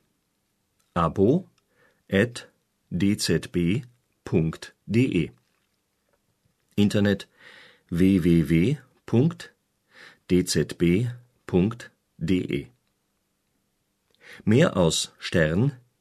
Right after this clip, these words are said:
gibt es für Leserinnen und Leser der Brailleschrift im Jahresabonnement zweiwöchentlich als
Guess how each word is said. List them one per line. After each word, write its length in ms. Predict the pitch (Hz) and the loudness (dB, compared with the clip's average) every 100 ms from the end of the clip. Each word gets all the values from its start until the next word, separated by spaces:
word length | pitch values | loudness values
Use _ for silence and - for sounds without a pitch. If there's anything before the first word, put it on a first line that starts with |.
| _ | _
gibt 220 | - 98 90 | -4 -2 -2
es 140 | - | 0
für 100 | - | 0
Leserinnen 720 | 76 98 107 104 117 107 - | 0 0 0 2 2 0 -2
und 220 | - 82 | -4 -6
Leser 360 | 76 82 87 110 | -2 -2 0 -2
der 180 | - 67 | -4 -8
Brailleschrift 760 | 73 71 69 - 113 147 - - - - _ | -4 -4 -4 -4 -4 -4 -8 -20 -20 -20 _
im 280 | - 113 117 | 0 2 2
Jahresabonnement 1160 | 104 85 71 76 - 87 80 82 82 90 151 - _ _ _ _ | 0 0 0 -2 -6 -6 -2 2 2 2 2 -2 _ _ _ _
zweiwöchentlich 920 | - 90 85 87 95 120 143 151 - 104 | -4 0 2 2 2 0 0 -2 -2 2
als 380 | 98 - - | 2 0 -8